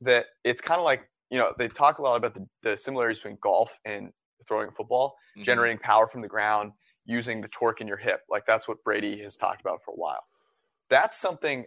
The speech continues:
Speaker 1: that is, if your arm motion is sound, that's an easy thing to implement.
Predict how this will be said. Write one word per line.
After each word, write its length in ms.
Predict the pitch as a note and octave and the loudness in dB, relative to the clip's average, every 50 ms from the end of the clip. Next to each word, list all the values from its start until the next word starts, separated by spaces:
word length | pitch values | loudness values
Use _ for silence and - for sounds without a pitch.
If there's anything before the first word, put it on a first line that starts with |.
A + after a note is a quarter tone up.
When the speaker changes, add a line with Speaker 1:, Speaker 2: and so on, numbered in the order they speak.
| - G#2+ | -10 -2
Speaker 1:
that 340 | G#2 A#2+ A2+ A2 A2 - - - _ _ _ _ _ _ _ - | 2 4 6 6 4 4 0 -6 _ _ _ _ _ _ _ -2
is, 380 | A#2+ A#2+ A2 A2 G#2+ G2+ - - _ A2+ | 0 2 4 2 2 0 -4 -8 _ -8
if 120 | A2 G#2+ | -6 -2
your 240 | B2 C#3+ D#3 - - | 0 0 0 2 2
arm 220 | A2+ A#2 C3 C#3 | 2 2 2 2
motion 380 | C3 B2 A2+ G#2+ - - G2+ F2+ | 2 0 0 0 -2 -8 -12 -12
is 120 | F2 - | -14 -14
sound, 580 | - - - A2 G2+ - - G1+ A1+ - - _ _ _ _ _ _ _ _ _ _ _ _ _ _ - | -14 -6 -2 -2 0 0 -2 -6 -12 -16 -18 _ _ _ _ _ _ _ _ _ _ _ _ _ _ -2
that's 360 | G2+ G#2 C3 C3 D3 - - | 4 6 6 6 6 4 0
an 120 | C#3+ - | -8 -6
easy 260 | - B2+ A#2+ A#2 A#2 G#2+ | -4 -4 -4 -4 -6 -8
thing 240 | - A#2+ A2 G#2 | -6 -6 -6 -6
to 120 | - - A2 | -8 -10 -10
implement. 380 | A2+ - - G2+ F2 C2 C2 | -10 -10 -12 -14 -14 -14 -16